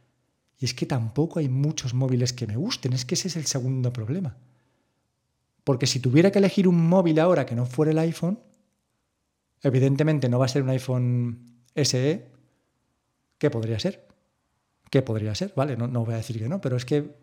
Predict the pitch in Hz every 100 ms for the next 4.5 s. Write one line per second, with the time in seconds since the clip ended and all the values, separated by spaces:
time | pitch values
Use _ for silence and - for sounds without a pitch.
0 | _ - 120 127 127 127 123 120 120 123
1 | 123 175 123 - - _ _ _ _ _
2 | _ _ _ _ _ 135 127 127 123 -
3 | - - - 143 127 147 165 165 170 175
4 | 208 - 254 -